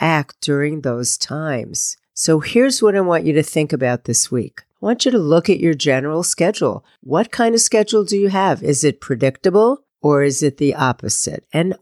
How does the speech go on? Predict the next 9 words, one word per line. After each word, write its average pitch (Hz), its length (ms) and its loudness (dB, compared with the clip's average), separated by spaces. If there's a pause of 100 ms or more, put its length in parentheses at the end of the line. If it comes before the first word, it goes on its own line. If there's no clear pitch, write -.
own 196 600 2 (140)
whichever 170 580 0
it 165 80 2
is. 185 540 2 (180)
If - 260 2 (100)
unpredictable 214 880 2
is 139 200 0
your 156 260 2
norm, 160 600 -4